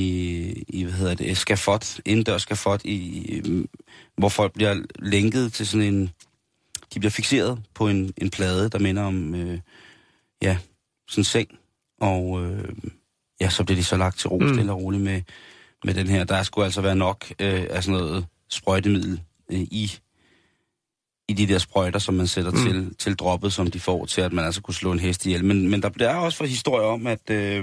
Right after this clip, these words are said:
Speaker 1: øh, simpelthen flere, som jo, ja, ikke har været gået hen og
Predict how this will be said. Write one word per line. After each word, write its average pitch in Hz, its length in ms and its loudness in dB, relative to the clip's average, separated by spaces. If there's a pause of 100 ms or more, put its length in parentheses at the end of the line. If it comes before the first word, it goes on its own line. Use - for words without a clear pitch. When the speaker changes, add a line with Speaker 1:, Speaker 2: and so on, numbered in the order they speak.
(1800)
Speaker 1:
øh, 92 720 -2 (1400)
simpelthen 120 240 4
flere, 107 380 0 (800)
som 98 260 0
jo, 92 240 0 (460)
ja, 95 160 0 (100)
ikke 117 400 0
har 104 100 -4
været 92 200 0
gået 95 140 -2
hen 92 140 4
og 92 180 -2